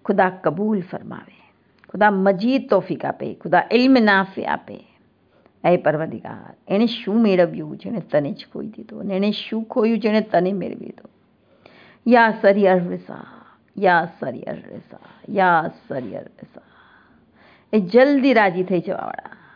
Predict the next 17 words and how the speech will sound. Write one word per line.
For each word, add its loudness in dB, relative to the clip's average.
અરે -10
ગુનેહગાર 0
કનીઝોથી -12
રાજી -20
થઈ -20
જા. -4
રબ્બના 0
તકબ્બલ -4
મિન્ના -2
ઇન્નકા -6
અંતસ -2
સમીઉલ -2
અલીમ. -4
سبحان 4
ربك 4
رب 4
العزة 2